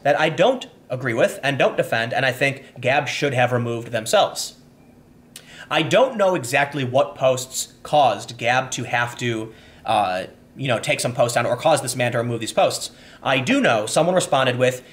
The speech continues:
"You mean for this?" First, let's start with something that I, uh, as far as I know, I think it's actually,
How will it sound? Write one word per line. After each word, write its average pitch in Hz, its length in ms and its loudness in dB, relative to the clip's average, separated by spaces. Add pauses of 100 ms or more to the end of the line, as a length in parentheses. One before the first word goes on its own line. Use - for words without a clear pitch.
(100)
"You 143 200 2
mean 196 300 0
for 180 180 2
this?" - 520 -2 (220)
First, 175 520 0 (180)
let's - 180 2
start 202 180 4
with 202 100 -2
something 156 460 0
that 127 500 2
I, 123 280 -2 (100)
uh, 107 380 0 (160)
as 78 320 -8
far 190 140 6
as 170 60 4
I 156 80 4
know, 160 160 4
I 127 120 4
think 135 180 -4
it's 127 120 -2
actually, 127 760 0